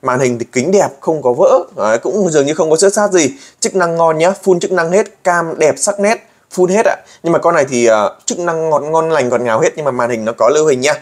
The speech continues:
Đây, lên cho anh chị xem này, màn hình nó có gọi là lưu hình như hình. Đấy, lưu hình như hình. Đây là nền trắng nhá. Quay nền trắng anh chị xem này.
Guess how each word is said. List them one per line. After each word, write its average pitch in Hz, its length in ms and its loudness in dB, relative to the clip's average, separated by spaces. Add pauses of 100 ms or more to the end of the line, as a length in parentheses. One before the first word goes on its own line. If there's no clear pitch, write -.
(240)
Đây, 135 200 4
lên 151 140 2
cho 147 60 -2
anh 147 80 -4
chị - 120 -6
xem 139 180 -2
này, 131 160 -4
màn 113 180 -2
hình 107 160 -8
nó 101 120 0
có 104 300 0
gọi 92 120 2
là 92 200 0 (260)
lưu 160 220 2
hình 131 200 0
như 143 160 2
hình. 143 100 0 (180)
Đấy, 110 360 0 (240)
lưu 156 220 2
hình 127 160 2
như 147 140 2
hình. 135 100 0 (100)
Đây 135 80 -4
là 139 80 2
nền 120 200 0
trắng 127 240 -4
nhá. 202 220 -2 (140)
Quay 151 120 0
nền 135 160 0
trắng 120 160 -2
anh 160 80 -2
chị 165 120 -2
xem 151 160 2
này. 127 120 -2